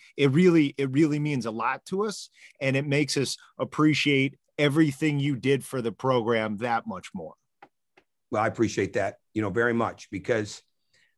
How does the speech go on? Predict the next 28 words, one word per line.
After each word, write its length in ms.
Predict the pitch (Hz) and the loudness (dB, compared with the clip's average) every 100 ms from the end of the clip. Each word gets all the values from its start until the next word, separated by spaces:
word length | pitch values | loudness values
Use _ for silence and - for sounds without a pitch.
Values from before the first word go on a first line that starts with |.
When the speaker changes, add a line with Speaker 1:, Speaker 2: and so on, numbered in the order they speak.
| - | -4
Speaker 2:
I 100 | 117 | 0
really 260 | 143 139 | 2 2
do. 200 | 107 135 | 2 0
I 40 | 104 | 0
mean, 180 | 104 104 | 0 -2
like, 180 | 104 | 0
I 140 | 123 156 | 2 2
looked 320 | 151 139 - | 0 -2 -2
at 100 | 110 | -4
every 460 | 101 139 139 143 123 | -2 -2 -2 -6 -6
person, 460 | 139 139 117 104 | -6 -8 -6 -6
and 80 | 104 | -4
I 40 | |
said 220 | 107 135 120 | -4 -4 -2
this 160 | 113 | -4
before, 540 | - 104 - 143 - - | -6 -10 -4 -2 0 0
every 360 | 143 147 151 | -2 0 -2
person 520 | - 135 139 - 104 104 | -2 -4 -4 -4 -8 -2
made 240 | 120 107 | 0 0
a 60 | 87 | -2
difference, 760 | 117 131 95 87 - - - _ _ _ _ _ _ - | -2 -2 -4 -12 -14 -20 -20 _ _ _ _ _ _ -2
uh, 300 | 107 101 95 - | 0 2 0 -2
in 140 | 123 | -2
that 180 | 120 113 | 0 -2
program, 420 | - 147 117 76 - _ _ | -2 -4 -4 -10 -16 _ _
you 120 | 104 113 | -2 0
know, 220 | 107 110 | 0 -2
because 680 | 101 113 127 117 - - | -4 -4 0 0 0 -6